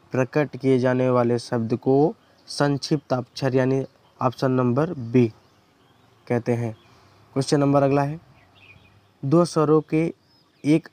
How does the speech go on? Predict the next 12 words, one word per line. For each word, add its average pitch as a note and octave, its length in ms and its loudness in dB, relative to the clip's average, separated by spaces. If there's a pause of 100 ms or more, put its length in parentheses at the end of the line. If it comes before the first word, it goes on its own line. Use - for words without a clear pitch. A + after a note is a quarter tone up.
स्थान C3+ 540 -4
आने C3+ 440 0 (160)
पर B2 180 0 (280)
निम्न D#3+ 460 2
में D3+ 200 0
से D3+ 260 -4
क्या C#3 600 0
बनता B2 580 -4
है? B2 200 -6 (440)
ऑप्शन C#3+ 440 0
ए D#3 80 4
है D3 140 -2